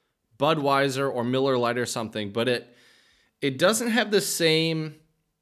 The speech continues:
depth or, or heaviness as a lot of other Czech beers I've had. But it's really good. I mean, this is something that I would probably drink in the summer.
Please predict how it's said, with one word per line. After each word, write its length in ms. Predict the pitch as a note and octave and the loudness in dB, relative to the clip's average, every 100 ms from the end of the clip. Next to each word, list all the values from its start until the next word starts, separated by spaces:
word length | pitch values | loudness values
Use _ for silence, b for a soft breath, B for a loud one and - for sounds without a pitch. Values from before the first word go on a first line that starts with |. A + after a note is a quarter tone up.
| _ - - G#2+ | _ -20 -18 -8
depth 580 | C3+ C#3+ D3+ - - - _ | 0 0 0 -6 -20 -20 _
or, 340 | B2+ B2 A#2+ A#2+ | -4 0 0 0
or 540 | A#2+ A2+ A2 A2 A2 b b b b | 0 0 0 0 -4 b b b b
heaviness 640 | - F#3 F3+ F3+ E3+ D#3+ E3 | -8 0 2 2 0 0 -2
as 120 | C#3+ | -2
a 40 | |
lot 180 | C#3 C3+ | 0 0
of 80 | B2+ | 0
other 220 | B2+ D3 | 0 -2
Czech 320 | C3+ D3 C3 | 0 0 0
beers 240 | C#3 C3 A#2+ | 2 2 2
I've 140 | A#2 | 0
had. 440 | A#2 A2 G#2+ A2 b b b b b b _ _ _ _ - - | 0 0 0 -4 b b b b b b _ _ _ _ -20 -6
But 120 | C#3 | -2
it's 160 | E3+ - | 0 0
really 240 | G#3+ C4 | 0 0
good. 300 | E3+ B3 E3 | 2 2 2
I 140 | A2 C#3+ | 0 -2
mean, 180 | D#3+ | 0
this 200 | E3+ G#3+ | 0 -2
is 100 | B3 | -2
something 320 | - F#3+ F#3 F3 | -2 0 0 2
that 100 | D3 | 2
I 120 | C#3+ | 2
would 180 | D#3 D3+ | 0 0
probably 460 | D#3+ D3+ D3+ D3 | 0 0 0 -4
drink 260 | B2+ C#3 C3 | 0 -2 -2
in 60 | |
the 80 | A#2+ | -4
summer. 540 | - C3+ A#2+ D3+ A3+ | -2 -2 0 -2 -4